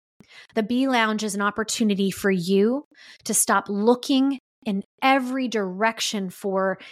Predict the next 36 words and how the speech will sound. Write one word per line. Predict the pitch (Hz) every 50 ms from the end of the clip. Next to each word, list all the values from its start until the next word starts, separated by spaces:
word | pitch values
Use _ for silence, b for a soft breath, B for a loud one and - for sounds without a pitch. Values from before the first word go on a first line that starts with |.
| B B -
information | 247 247 240 240 247 226 214 214 214 226 208 - - - 240 233 226 226 220 214
and | 185 180 - -
inspiration, | 262 254 247 - - - 233 220 220 214 214 214 190 - - 233 226 220 226 220 B B B B B
and | 220 220 214
instead | 214 208 - - - 240 214 208 202 190 B B B B _ _ _ _ _ _ _ _ _ -
you | 208 196 220 254 302 359
start | 381 359 - - 240 196 196 -
to | - - 208
fill | - - - - 247 240 233 240 240 -
in | 240 233 220 220
those | 208 214 208 202 - - -
energy | 220 208 214 214 208 196 202 202
leaks. | 190 190 202 214 220 - - - - b b b b b b -
You | 214 226 269 320
start | 320 330 - - 277 247 254 -
to | - - 214 -
fill | - - - 247 240 240
in | - 233 240 214 214
those | 196 214 233 262 277 254 -
gaps | 208 196 226 214 214 226 - - -
and | 226 220 196
cracks | - - - 226 214 208 - - - -
in | - 233 214 220
your | 214 208 202 208 - -
own | 226 233 254 285 330 339 330 302 262 B B B B
life | 226 214 220 208 214 208 - - 208
and | 208 208 196
business | 214 208 202 190 208 208 202 202 208 - - B B B B B -
by | 220 220
just | 220 220 226 240 196 - - - _ _
sitting | - - - - - - 285 285 311 311 311 311 302 -
and | 214 214
standing | 208 - - - - 254 247 262 262 262 262 262 247
in | 240
a | 226 220
community | 220 - 220 208 208 208 208 214 226 240 262 269 285 285